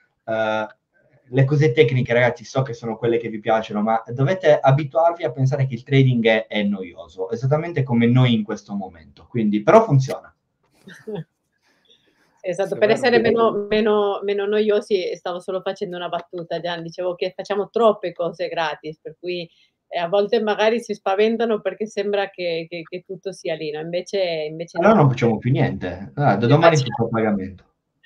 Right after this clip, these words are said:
Speaker 2: Le facciamo, le facciamo col cuore, con, solo con quello che diciamo gratuitamente si potrebbe assolutamente fare da soli, la differenza, che sia chiaro,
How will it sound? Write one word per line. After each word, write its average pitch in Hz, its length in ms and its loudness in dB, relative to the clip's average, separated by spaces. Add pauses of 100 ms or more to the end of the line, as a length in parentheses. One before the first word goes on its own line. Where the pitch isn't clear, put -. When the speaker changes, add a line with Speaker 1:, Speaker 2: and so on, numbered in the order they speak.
(360)
Speaker 2:
Le 196 120 -2
facciamo, 233 420 0 (100)
le 285 220 0
facciamo 240 380 -8
col 220 260 2
cuore, 262 380 4
con, 220 320 -2
solo 311 380 2
con 254 220 -2
quello 240 260 0
che 233 160 2
diciamo 214 480 -4
gratuitamente 208 880 -2
si - 260 -16
potrebbe 190 440 -4
assolutamente 175 760 -12
fare 180 240 -4
da 233 140 -4
soli, 202 500 -4
la 185 160 -4
differenza, 208 880 -4
che 175 140 -16
sia 175 220 -12
chiaro, 170 520 -4